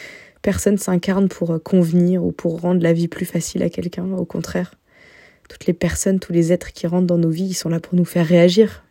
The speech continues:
Ils sont là pour nous bousculer, ils sont là pour nous faire rencontrer notre tolérance, nos impossibilités. Et quel précieux cadeau. Honnêtement, euh, de tout mon cœur, là, je vous le dis, quel précieux cadeau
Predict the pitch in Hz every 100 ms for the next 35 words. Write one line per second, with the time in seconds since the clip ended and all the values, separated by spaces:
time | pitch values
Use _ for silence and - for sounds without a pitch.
0 | - 185 202 185 165 185 170 160 185 -
1 | 202 220 226 202 - 180 160 - 175 165
2 | - 165 180 175 175 180 165 - - 208
3 | 214 202 220 208 - _ _ - - _
4 | _ _ _ 165 165 180 - 175 - 180
5 | 170 175 - 190 _ _ _ _ _ _
6 | _ _ _ _ _ _ _ _ _ _
7 | 190 202 208 - 202 - 185 180 170 _
8 | _ _ - 196 180 - 196 190 180 165
9 | 160 160 _ 185 180 - 196 185 185 180
10 | 170 170 170 165 185 - 180 - - 185
11 | - 185 190 180